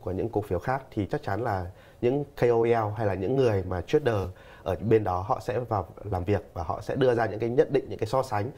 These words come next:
là tại sao mà Vingroup mà chỉ có từng này xe mà lại có thể có giá từng này, định giá từng này, không thể, vô lý, vân vân. Thế qua đó thì thành ra là chúng ta cần phải làm cả những cái yếu tố mà nó liên quan đến ngoài đời thực hơn.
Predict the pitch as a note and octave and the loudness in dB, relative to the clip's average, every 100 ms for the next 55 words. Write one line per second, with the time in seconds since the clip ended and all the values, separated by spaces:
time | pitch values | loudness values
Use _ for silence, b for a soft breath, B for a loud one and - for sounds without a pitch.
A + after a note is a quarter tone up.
0 | B B B G#2 B2+ G#2 C3+ B2+ A#2 G2 | B B B -2 -2 -2 0 0 0 0
1 | A#2 A#2 C3+ F3 - - A#2+ G2+ F#2+ F#2 | 0 2 4 2 0 -12 -4 -2 -2 -4
2 | - F2+ - F#2 A#2+ G2+ - B2+ B2 A2 | -4 -4 -4 -2 0 0 0 2 2 2
3 | G2 G#2 - B B - G#2 - F#2 - | -2 -4 -6 B B -4 0 0 -2 -2
4 | G2+ - A#2+ A2 G#2 A#2+ G2+ G#2 C#3 A#2 | 0 2 0 0 0 0 0 0 2 0
5 | A2 - b b - D3+ D3+ G#2+ G#2+ B2+ | -2 -6 b b 0 0 0 0 2 4
6 | B2+ D3+ C3 B2+ C3 - - G#2+ B2+ A#2 | 4 0 -2 0 0 -2 -2 0 2 2
7 | G2+ A2 G#2 F#2+ G#2 F#2+ G2+ G#2+ G#2 B | 0 0 -2 0 0 -2 -2 -2 -4 B
8 | B - A2+ F#2 E2+ F#2+ F#2+ F2 F#2+ E2+ | B -2 0 0 -2 0 -2 -2 -4 -2
9 | D#2+ G#2+ D#2+ G#2 G#2 G2 A2 C#3 G2 F2+ | -2 0 0 2 4 2 2 0 -2 -4
10 | B B B G2 G2 A#2 A2 G#2+ F#2+ G#2 | B B B -2 0 2 0 0 -2 -2
11 | A2 - A2 - B2 | 0 0 0 0 0